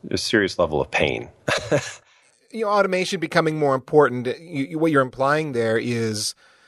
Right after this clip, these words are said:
Speaker 2: doing it manually. If you gotta press buttons and throw levers to react to some situation,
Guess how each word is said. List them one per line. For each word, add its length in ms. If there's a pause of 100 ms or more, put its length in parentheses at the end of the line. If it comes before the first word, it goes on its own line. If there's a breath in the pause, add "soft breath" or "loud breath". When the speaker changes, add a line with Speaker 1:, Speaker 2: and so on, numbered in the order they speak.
(120 soft breath)
Speaker 2:
doing 280
it 120
manually. 600
If 100
you 80
gotta 320
press 280
buttons 360
and 140
throw 180
levers 520
to 120
react 720
to 100
some 280
situation, 960